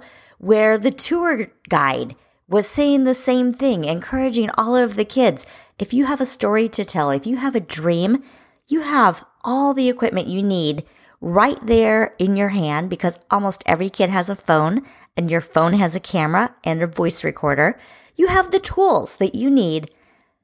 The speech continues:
to tell your story. There are no gatekeepers. Yes, having a contract with one of those people definitely <laughs> helps you out, but you don't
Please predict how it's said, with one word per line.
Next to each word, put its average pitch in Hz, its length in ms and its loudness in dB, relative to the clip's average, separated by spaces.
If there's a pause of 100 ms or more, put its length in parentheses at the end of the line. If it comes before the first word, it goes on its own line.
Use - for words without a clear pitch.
(480)
to 226 120 0
tell 180 240 -2
your 160 180 -2
story. - 600 -6 (140)
There 233 120 0
are 240 140 4
no 190 640 2 (580)
gatekeepers. - 840 -4 (200)
Yes, 180 600 -2 (180)
having 165 300 -2
a 147 60 -4
contract 269 600 -2
with 254 160 -2
one 226 140 0
of 226 100 0
those 220 260 0
people 202 640 -2 (580)
definitely 226 840 0 (220)
<laughs> - 240 -20
helps - 460 -6
you 285 180 0
out, 143 380 4 (380)
but 277 180 -2
you 277 120 0
don't 339 220 0